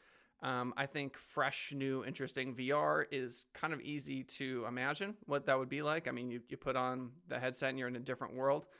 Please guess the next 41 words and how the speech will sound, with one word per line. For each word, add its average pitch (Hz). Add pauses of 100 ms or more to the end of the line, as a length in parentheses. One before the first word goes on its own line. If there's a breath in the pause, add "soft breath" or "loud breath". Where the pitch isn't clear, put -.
(300 loud breath)
I 135
think 147 (840)
what 139
is 131
more 147
interesting 135
would 131
be, 135
let's 139
say, 143
for 139
example, 127 (400 loud breath)
you're 143
driving 123 (260)
and 135
you've 127
got 127
these 123
glasses 135
on. 120 (400 soft breath)
Uh, 127
there 135
could 143
be 135
alerts. 143
It 147
could 131
tell 127
you 127
what, 127
uh, 120
what 135
speed 139
you're 151
going 151
without 131
having 127
to 123
look 117
down. 131 (320)
Um, 131